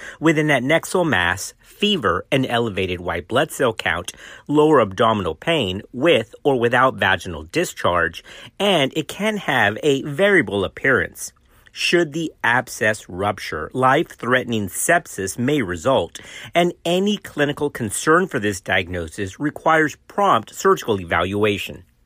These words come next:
The majority of women with T O As are in their reproductive age,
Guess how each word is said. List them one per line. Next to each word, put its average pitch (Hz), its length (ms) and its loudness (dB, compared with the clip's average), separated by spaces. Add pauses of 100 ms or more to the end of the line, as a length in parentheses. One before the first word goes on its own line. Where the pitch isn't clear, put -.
(320)
The 139 60 0
majority 147 580 2
of 95 160 -2
women 101 340 2
with 87 220 -6
T 113 220 -2
O 87 140 0
As 87 340 0
are 127 180 4
in 160 240 -2
their 117 160 2
reproductive 98 800 -4
age, 113 420 2